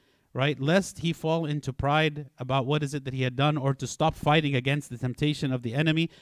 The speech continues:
No, he actually waited until he actually entered, and then he told him, "Now I have entered," right? So the idea is, is that the devil never gives up. To the very last breath, he never gives up, and he never grows weary of fighting against us.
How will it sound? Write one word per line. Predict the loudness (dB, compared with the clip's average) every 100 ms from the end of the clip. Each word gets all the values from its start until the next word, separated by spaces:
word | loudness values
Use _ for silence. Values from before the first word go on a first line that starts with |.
| -14 0
No, | 2
he | 4
actually | 4 2 2 2 2
waited | 4 6 6 2
until | 0 2 2 2
he | 0 0
actually | 0 -4 -2 -2 0
entered, | 2 2 2
and | 2
then | -2
he | -2
told | -4 -4
him, | -4
"Now | 0 0
I | 0
have | -2 -4
entered," | -8 -10 -14 -10
right? | -10 -10 _ -20 -20 -20 -2
So | -2 0
the | 0 0
idea | 2 2
is, | 2 0
is | -2
that | -2
the | 0
devil | 2 4 4 2 -2
never | 0 2 2
gives | 0 -2
up. | -6 -8 _ _
To | -4
the | 0 2
very | 4 4
last | 4 2 2
breath, | 2 2 2 _ _ _ _ -4
he | 0
never | 2 2 2 2
gives | 0 2
up, | 2 0
and | -4
he | -2
never | 0 2 2
grows | 2 2 2
weary | 4 6 4
of | -2 -4
fighting | 0 0 0 -4
against | -6 -2 -2 -2 -6
us. | -10